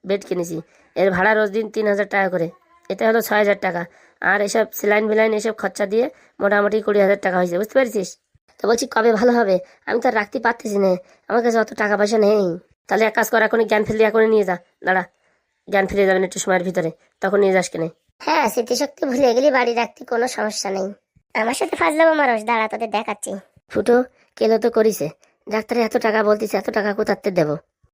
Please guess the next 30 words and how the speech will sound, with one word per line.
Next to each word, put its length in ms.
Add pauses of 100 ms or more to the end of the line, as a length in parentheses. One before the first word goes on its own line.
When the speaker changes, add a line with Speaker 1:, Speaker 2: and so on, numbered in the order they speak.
Speaker 2:
ওরে, 200
স্মৃতিশক্তি 600
ভুলে 300
গেলে 180
কুড়ি 220
হাজার 200
টাকা 160
দেওয়া 220
কোনো 180
ব্যাপার 340
না, 160
বুঝতে 260
পারিস? 300 (500)
আর 100
যদি 200
না 280
ভুলে, 340 (480)
তাহলে 220
কিন্তু 200
টাকা 280
দেওয়া 200
যাবে 140
না, 100
ডাক্তার 300
সেই 200
কথাটা 260
বলো। 260 (500)
Speaker 1:
বলেছি 220
কি 60
ডাক্তারবাবু, 520